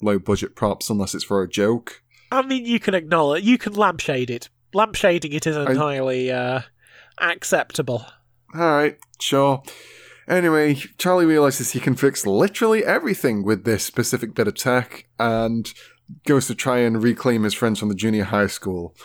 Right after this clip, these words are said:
Speaker 1: They all still don't pay any attention to him until he says that his name is Charlie Boyle, and for some reason that persuades them all back into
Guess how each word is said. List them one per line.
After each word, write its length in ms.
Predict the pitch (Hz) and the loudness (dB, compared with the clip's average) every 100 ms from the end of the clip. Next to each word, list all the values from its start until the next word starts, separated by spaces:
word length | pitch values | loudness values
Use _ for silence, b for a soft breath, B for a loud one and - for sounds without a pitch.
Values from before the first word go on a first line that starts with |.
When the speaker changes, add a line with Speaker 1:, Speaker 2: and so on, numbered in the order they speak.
| B B B B _ _ | B B B B _ _
Speaker 1:
They 240 | 120 143 | 0 2
all 520 | 160 175 175 165 139 - _ | 4 4 4 2 0 -6 _
still 440 | - - 151 131 | -6 2 4 4
don't 380 | 120 131 123 - | 4 2 2 -2
pay 200 | - 120 | -2 0
any 320 | 110 107 101 _ | 2 0 -2 _
attention 360 | 135 104 98 | -2 -2 -2
to 140 | - 107 | -2 0
him 160 | 92 92 | 0 -2
until 280 | 113 - 139 | -4 -2 0
he 100 | 127 | 0
says 440 | - 139 123 107 | 0 0 0 0
that 120 | - 107 | 0 0
his 160 | 101 | 0
name 240 | 135 120 113 | 2 2 2
is 200 | 98 - | -2 -4
Charlie 420 | - 139 175 160 | -2 0 2 4
Boyle, 500 | 156 160 113 90 92 | 4 4 4 2 0
and 380 | - 107 104 - b b b _ | -2 0 -2 -4 b b b _
for 140 | _ 127 | _ -8
some 260 | - 123 | -2 -2
reason 320 | 117 107 107 101 | -2 -2 -2 0
that 220 | 104 - _ - | -2 -2 _ -12
persuades 480 | - - 107 - | -6 0 0 -2
them 320 | - 101 92 - _ | -4 -4 -6 -10 _
all 280 | 110 104 98 - | 0 0 0 -2
back 240 | 101 95 | -4 -4
into 440 | 101 92 101 90 | -8 -4 -2 -4